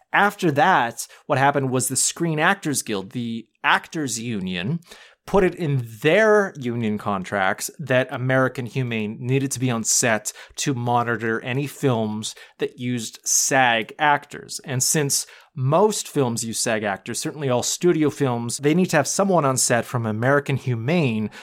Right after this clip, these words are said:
to monitor the use of animals in their films. So from nineteen eighty onward, then you got this, "No animals were harmed during the making of this film." Nineteen sixty-six to nineteen eighty, though, is a gray zone. There's no statements, there's no requirements.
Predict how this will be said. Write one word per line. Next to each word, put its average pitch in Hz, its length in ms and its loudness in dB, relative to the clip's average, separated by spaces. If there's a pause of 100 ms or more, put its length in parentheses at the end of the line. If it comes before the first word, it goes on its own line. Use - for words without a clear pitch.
(120)
to - 140 -8
monitor 135 420 2
the 117 100 -8
use 113 300 -6
of 110 80 -6
animals 107 500 -2
in 117 200 -6
their 104 160 0
films. 120 680 0
So - 220 -4
from 139 180 -2
nineteen 147 460 -2
eighty 190 320 4
onward, 110 480 0 (360)
then 175 300 2
you 165 160 2
got 135 320 2
this, 127 380 0 (320)
"No 175 200 4
animals 156 380 2
were 131 60 0
harmed 135 240 2
during 127 160 -2
the 120 60 -2
making 120 300 -2
of 101 100 -4
this 104 160 -4
film." 120 340 0 (240)
Nineteen 180 260 2
sixty-six - 540 0
to 135 100 -2
nineteen 135 300 0
eighty, 160 300 4
though, 107 340 2 (120)
is 113 140 -6
a 117 60 -4
gray 107 220 -2
zone. 85 260 -8 (400)
There's 123 440 -2
no 143 560 6
statements, 180 640 -2
there's 127 220 -2
no 131 100 0
requirements. 139 720 0